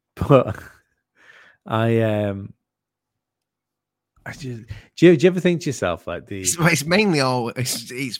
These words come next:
Speaker 2: it's mainly, well, well, I didn't see many females when I went over, to be honest with you. They were there, but it is mainly men.
Speaker 1: I think there's a reason for that.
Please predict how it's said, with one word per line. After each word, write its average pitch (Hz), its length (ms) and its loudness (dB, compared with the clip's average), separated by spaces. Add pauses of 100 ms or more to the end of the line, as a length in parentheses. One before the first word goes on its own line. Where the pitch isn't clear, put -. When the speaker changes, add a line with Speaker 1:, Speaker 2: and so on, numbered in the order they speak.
(120)
Speaker 2:
it's 127 380 -8
mainly, 147 360 -8
well, 117 260 -12
well, 123 160 -14 (500)
I - 40 -6
didn't 196 160 -6
see 196 180 -2
many 240 240 2
females 127 600 -6
when 113 120 -8
I 110 60 -8
went 110 180 -8
over, 120 240 -8
to - 140 -18
be 104 80 -12
honest 98 240 -12
with 101 180 -18
you. 110 120 -12
They 139 80 -10
were 160 140 -8
there, 120 320 -4
but 90 180 -12
it - 680 -20
is 117 260 -14
mainly 120 360 -8
men. 113 320 -8 (1080)
Speaker 1:
I 90 80 -10
think 107 260 -6
there's 98 160 -6
a 95 60 -6
reason 101 400 -2
for - 120 -20
that. 87 320 -14